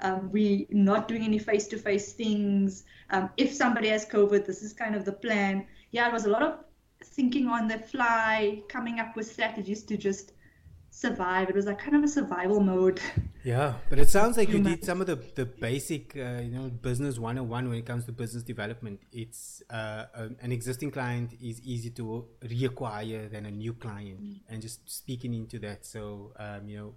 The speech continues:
Speaker 2: uh, it's one of the advice I always, people ask me, like, about sales or what should they do, and I say, "Do you have an existing client base?" "Yes." "Okay.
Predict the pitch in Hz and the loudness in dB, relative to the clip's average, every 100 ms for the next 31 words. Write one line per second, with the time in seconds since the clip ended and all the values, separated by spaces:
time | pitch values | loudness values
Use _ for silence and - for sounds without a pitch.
0 | - 110 107 110 135 147 147 127 107 110 | -18 -16 -14 -10 -8 -6 -6 -6 -8 -10
1 | 117 110 117 131 139 127 120 - - - | -10 -12 -6 -4 -2 -2 -6 -12 -18 -20
2 | - 127 131 110 120 127 117 104 113 104 | -14 -10 -8 -8 -8 -8 -10 -12 -12 -12
3 | 101 - 131 123 113 113 113 110 - 107 | -12 -12 -10 -8 -8 -8 -12 -14 -16 -14
4 | 101 104 - 123 123 - 113 110 - - | -12 -12 -12 -10 -10 -10 -12 -12 -14 -20
5 | - - - 113 120 113 110 107 113 131 | -20 -20 -14 -12 -8 -8 -10 -12 -8 -4
6 | 143 143 139 127 123 127 123 120 117 101 | -4 -4 -6 -6 -8 -10 -8 -8 -8 -12
7 | 95 - - 120 107 123 113 - - 120 | -14 -20 -20 -16 -6 -4 -6 -10 -16 -14
8 | 113 98 | -12 -14